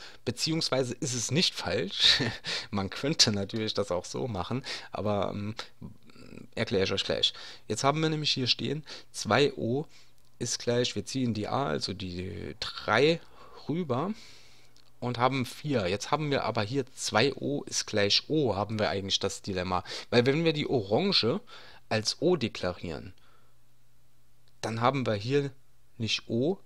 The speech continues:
sondern zwei O. Also, ähm, nochmal zur Erklärung. Ähm,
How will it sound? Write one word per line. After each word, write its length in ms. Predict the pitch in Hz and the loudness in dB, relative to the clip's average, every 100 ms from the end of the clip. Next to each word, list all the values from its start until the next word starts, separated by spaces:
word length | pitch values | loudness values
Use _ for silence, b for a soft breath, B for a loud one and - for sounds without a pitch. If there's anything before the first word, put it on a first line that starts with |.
| - - | -16 -8
sondern 480 | - 113 113 113 - - - | -4 0 0 -2 -10 -20 -8
zwei 520 | - 92 117 160 - | -2 6 8 8 2
O. 280 | 80 85 98 - - - - - - - B B B B B - - - - - - - - - - - - - - - - | -4 -6 -8 -16 -18 -18 -18 -18 -16 -16 B B B B B -20 -20 -20 -20 -20 -20 -20 -20 -18 -18 -16 -16 -18 -18 -14 0
Also, 300 | 120 107 98 | 2 4 0
ähm, 340 | 95 92 98 92 B B | -2 -4 -6 -8 B B
nochmal 640 | 117 - 143 135 131 - - | -2 0 0 0 -2 -6 -6
zur 180 | - | 0
Erklärung. 760 | 92 98 - 113 143 107 117 180 B B B B B B - - | 0 -2 -2 -2 0 0 -2 -4 B B B B B B -10 -2
Ähm, 420 | 104 110 120 120 | 0 0 0 -2